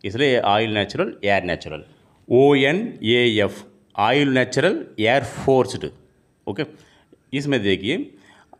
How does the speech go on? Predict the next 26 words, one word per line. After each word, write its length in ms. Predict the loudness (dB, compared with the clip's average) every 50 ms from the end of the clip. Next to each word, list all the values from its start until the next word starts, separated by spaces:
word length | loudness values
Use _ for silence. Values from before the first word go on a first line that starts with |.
| _ _ _ -6
ऑयल 580 | -2 0 2 2 2 2 0 0 0 -2 -2 -4 -4
नेचुरल, 460 | -2 -2 -2 -2 -4 -6 -6 -6 -10 -14 -20 _ _ _ _ _ _ -4
ये 100 | -2 -2
जो 80 | 0 -2
तेल 360 | -2 -2 -2 -2 0 0 0
है, 80 | -2 -2
वो 280 | -2 -2 -2 -2 -2 -2
अपना 360 | -2 0 0 0 -2 -2 -2 -2
टेम्परेचर 380 | -4 -2 -2 -4 -6 -6 -8
हिसाब 240 | -8 -4 -4 -4 -4
से 160 | -4 -4 -4
वो 180 | -4 -2 -2 -2
अपना 380 | -2 -4 -4 -6 -8 -8 -10 -8 -6
जो 220 | -2 -2 -2 -2
भी 180 | -2 -2 -2 0
नेचुरल 440 | 0 -2 -2 -2 -4 -4 -4 -2
जो 180 | -2 -2 -2 -4
प्रेशर 340 | -4 -6 -8 -8 -8 -8 -8
है, 80 | -10
उसमें 420 | -8 -10 -10 -12 -10 -8 -8 -8 -8
घूमता 300 | -8 -10 -8 -6 -4 -2
है, 160 | -2 -2 -4
ठीक 160 | -6 -8 -8
है, 80 | -8 -6
रेडिएटर 520 | -6 -6 -6 -6 -6 -6 -6 -6 -6 -6 -8
और 180 | -8 -8 -10